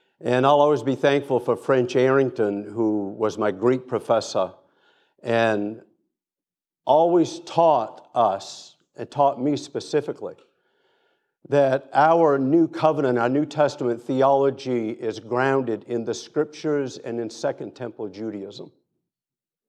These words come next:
In fact, he wrote his whole dissertation on that. And if we come to understand that,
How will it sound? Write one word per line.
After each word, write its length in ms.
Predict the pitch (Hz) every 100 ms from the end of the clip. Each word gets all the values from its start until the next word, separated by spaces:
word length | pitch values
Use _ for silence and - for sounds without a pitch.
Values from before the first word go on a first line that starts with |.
| _
In 60 | 104
fact, 220 | 123 123
he 60 | 127
wrote 200 | 117 120
his 100 | 110
whole 160 | 120 110
dissertation 640 | 113 - - 107 107 -
on 180 | 87 -
that. 160 | 101 - _ _ _ _ _ _ _ _ _ -
And 140 | 123
if 100 | 123
we 140 | 196
come 280 | 202 196 196
to 100 | 156
understand 720 | 143 147 127 - - 135 120 95
that, 240 | 87 -